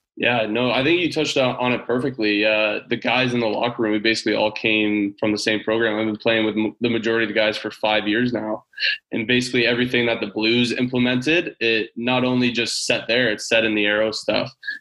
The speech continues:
And just the standard that we held ourselves to, it carried over into the professional game.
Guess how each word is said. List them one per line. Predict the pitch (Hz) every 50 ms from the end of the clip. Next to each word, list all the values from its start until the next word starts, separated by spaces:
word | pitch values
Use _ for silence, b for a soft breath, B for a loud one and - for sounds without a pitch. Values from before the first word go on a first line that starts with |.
| B _ -
And | - 113 110 110 110 107 107 107 104 104 101 98
just | - - 127 131
the | 131 123
standard | 123 - - 117 120 123 123 117
that | 117 113 107
we | 113 110
held | 104 - - 117 120 120
ourselves | 123 123 123 - 131 131 131 127 -
to, | - 135 147 170
it | 170 - - -
carried | - 120 117 117 110 113
over | 113 110 113 113
into | 110 107 - 107
the | 104 104
professional | - 104 - - 107 110 - - 123 117
game. | 110 117 117 123 139 156 156